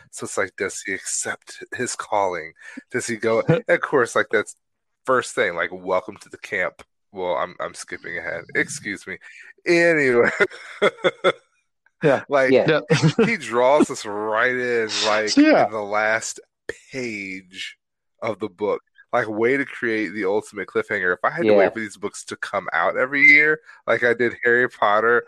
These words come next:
Speaker 1: or Game of Thrones, which I'm
Speaker 2: <laughs>
Speaker 1: still waiting on,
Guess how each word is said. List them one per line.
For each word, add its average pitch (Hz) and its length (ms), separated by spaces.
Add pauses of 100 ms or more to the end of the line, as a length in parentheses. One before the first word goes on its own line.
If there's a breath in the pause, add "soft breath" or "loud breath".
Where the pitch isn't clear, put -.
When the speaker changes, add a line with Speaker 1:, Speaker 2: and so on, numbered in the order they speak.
(200 loud breath)
Speaker 1:
or 110 180
Game 104 340
of 101 100
Thrones, 107 640
which 185 140
I'm 135 60 (160)
Speaker 2:
<laughs> 175 260
Speaker 1:
still 95 260
waiting 95 340
on, 117 300